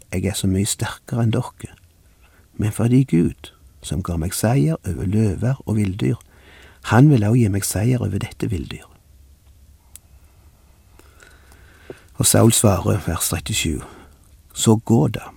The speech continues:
Herren være med deg." Og David er på vei ut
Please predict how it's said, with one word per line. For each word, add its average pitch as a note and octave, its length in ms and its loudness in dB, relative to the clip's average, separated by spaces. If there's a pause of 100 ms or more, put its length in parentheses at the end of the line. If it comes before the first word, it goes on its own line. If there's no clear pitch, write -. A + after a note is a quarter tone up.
(500)
Herren G#2+ 340 2
være G#2 220 2
med G#2+ 240 -2
deg." - 160 -18 (2000)
Og F#2 120 -8
David A#2+ 440 6 (320)
er - 80 -10
på F2 80 -4
vei G2 160 2 (160)
ut A#2 80 0